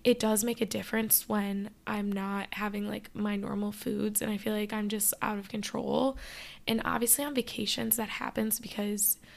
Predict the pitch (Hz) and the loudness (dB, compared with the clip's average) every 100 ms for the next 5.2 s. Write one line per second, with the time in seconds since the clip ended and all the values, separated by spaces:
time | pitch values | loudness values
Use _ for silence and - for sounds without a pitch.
0 | - - - 214 220 208 202 196 - - | -20 -18 -2 2 4 6 4 0 -4 0
1 | 208 - 196 - - - 214 196 226 214 | 0 0 -2 -4 -6 -6 -4 -4 -4 -2
2 | 233 247 254 269 277 277 - 277 285 247 | -2 -2 -2 0 0 0 0 0 2 2
3 | 208 208 214 220 220 - - 214 - 214 | 4 2 0 0 0 2 0 2 0 0
4 | 226 208 196 220 208 202 202 208 190 196 | -2 -4 -4 -2 0 2 0 0 -2 -2
5 | - - | -2 -6